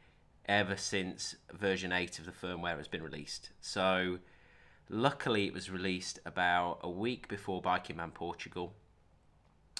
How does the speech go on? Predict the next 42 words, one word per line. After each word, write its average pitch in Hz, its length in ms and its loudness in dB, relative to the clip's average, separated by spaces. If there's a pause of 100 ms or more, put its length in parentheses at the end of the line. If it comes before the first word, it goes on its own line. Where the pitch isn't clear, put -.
(220)
and 95 580 4 (120)
it - 280 -6
brought 110 440 0
the - 80 -6
ten 117 300 -4
thirty 95 840 2 (640)
in 101 240 0
line 107 320 8
with 98 120 2
the 98 80 -6
functionality 95 720 0
that 87 100 -4
you 82 140 -6
get 90 160 -4
in 85 80 -6
the 90 80 -4
five 95 300 0
thirty 90 360 -6
and 90 140 -6
the 92 80 0
eight 95 200 -2
thirty. 82 460 -8 (340)
So 131 340 4 (1000)
it, 135 220 -2
it 139 200 -2
brought 160 280 8
in 135 120 6
a, 120 160 6
a 117 60 6
number 113 540 6
of 98 500 8
kind 98 300 4
of 92 80 -2
stability 92 600 -4
fixes - 540 -4
and 95 140 -4
things 95 240 -4
like 90 100 4
that. - 240 4
So 101 160 0
it 110 140 2
is, 107 320 -2